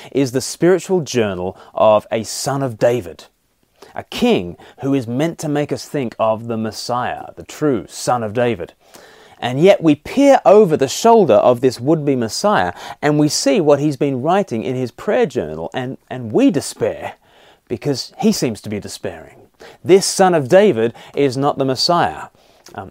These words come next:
he's not a naughty boy either. He, he's a successful human ruler who has it all.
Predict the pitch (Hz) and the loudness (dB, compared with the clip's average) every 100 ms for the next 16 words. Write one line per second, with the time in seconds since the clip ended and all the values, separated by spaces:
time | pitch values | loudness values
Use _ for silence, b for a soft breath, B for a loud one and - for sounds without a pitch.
0 | - 139 208 220 147 143 127 120 113 127 | -12 -4 0 2 2 0 0 2 4 4
1 | 165 95 104 135 160 160 - 165 165 143 | 2 2 -2 2 2 2 0 0 0 0
2 | 156 156 - 160 - - 185 - - 170 | -2 -2 -4 -8 -6 -4 -4 -6 -4 -2
3 | 147 - 156 156 135 120 139 117 90 95 | -2 -2 -2 -2 -4 0 0 2 0 -2
4 | b b 135 - 147 143 156 233 220 71 | b b -10 -6 -4 0 2 4 2 0
5 | - | -6